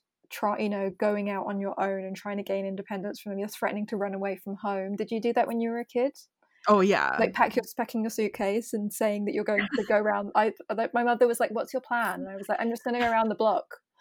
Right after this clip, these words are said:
Speaker 1: like, forever,"
Speaker 2: <laughs>
Speaker 1: because I'd recently been walked around the block and I knew the way. Um,
Speaker 2: Oh, bless you. It's
Speaker 1: but
Speaker 2: so
Speaker 1: I,
Speaker 2: cute.
Speaker 1: yeah, I just think it's very, you know, what you kind of assume about people in cults is that they d-, they wanna kind of fade into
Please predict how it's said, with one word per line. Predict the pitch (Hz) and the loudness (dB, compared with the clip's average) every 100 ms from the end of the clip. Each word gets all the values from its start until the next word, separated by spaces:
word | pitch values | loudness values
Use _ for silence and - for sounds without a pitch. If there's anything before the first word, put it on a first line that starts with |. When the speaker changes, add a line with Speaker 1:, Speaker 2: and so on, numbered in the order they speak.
| - - - | -20 -20 -2
Speaker 1:
like, | 214 190 - | 2 2 2
forever," | - 208 202 202 - - - | 4 6 6 2 2 -4 -20
Speaker 2:
<laughs> | - _ | -20 _
Speaker 1:
because | 165 220 | 2 6
I'd | 214 214 | 6 4
recently | 208 208 233 202 208 202 | 0 -2 -2 -2 0 0
been | 202 202 196 | 0 0 2
walked | 202 - 226 | 0 0 -2
around | 196 | -2
the | 190 | 0
block | 208 190 - | 2 0 -2
and | 190 | -8
I | |
knew | 190 196 | -6 -4
the | 185 | 0
way. | 202 196 - 185 - - - _ _ _ - | 0 0 -4 -10 -14 -20 -20 _ _ _ 0
Um, | 220 214 208 | 2 4 2
Speaker 2:
Oh, | 285 | 0
bless | 269 302 370 - - | 0 -2 -2 -6 -12
you. | 415 453 | -6 -4
It's | 440 | 6
Speaker 1:
but | 254 | 12
Speaker 2:
so | 285 | 12
Speaker 1:
I, | |
Speaker 2:
cute. | 233 277 190 185 285 | 10 0 0 4 8
Speaker 1:
yeah, | 359 | 12
I | 262 254 | 12 10
just | 330 339 | 6 2
think | 330 330 | 2 2
it's | 277 | 4
very, | 277 269 269 254 - | 8 10 8 6 2
you | 262 | 4
know, | 226 | 6
what | 208 240 | 8 8
you | 254 | 6
kind | 254 262 | 0 0
of | 254 - _ | 0 -4 _
assume | 233 - 254 277 | -6 -4 -2 -2
about | 226 196 - | 0 -2 -2
people | - 208 202 | -6 -8 -10
in | 196 | -6
cults | - 214 208 | -4 -4 -4
is | 196 | -12
that | - - | -14 -10
they | 208 | -8
d-, | 175 - - | -6 -8 -4
they | 214 | -4
wanna | 202 208 | -4 -8
kind | - 190 | -10 -12
of | |
fade | - - 196 196 190 | -10 -6 -2 -2 -4
into | 196 190 - 208 190 185 190 | -8 -12 -12 -8 -6 -8 -10